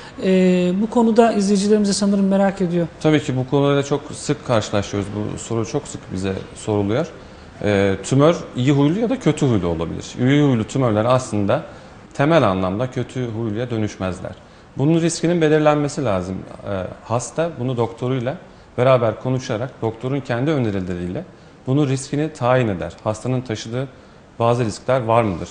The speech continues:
Speaker 2: Bunları da herhalde konusu gelince konuşacağız. Riskli bir hastaysa ve riskli bir kitle taşıyorsa, bu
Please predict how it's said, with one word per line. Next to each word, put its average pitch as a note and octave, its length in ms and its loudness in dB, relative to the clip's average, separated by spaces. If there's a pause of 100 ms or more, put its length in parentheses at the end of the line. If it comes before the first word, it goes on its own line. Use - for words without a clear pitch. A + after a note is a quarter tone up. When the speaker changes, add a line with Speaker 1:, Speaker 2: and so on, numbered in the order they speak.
Speaker 2:
Bunları A2+ 320 -2
da G2 100 -4
herhalde F#2 360 -2
konusu F#2+ 400 -10
gelince F#2+ 380 -6
konuşacağız. B2 440 -8 (520)
Riskli C#3 360 -2
bir D#3+ 80 2
hastaysa G#2 640 -2 (420)
ve G#2 100 0
riskli G2+ 360 -6
bir B2 120 -2
kitle - 320 -12
taşıyorsa, F#2 680 -6 (440)
bu A2 180 -4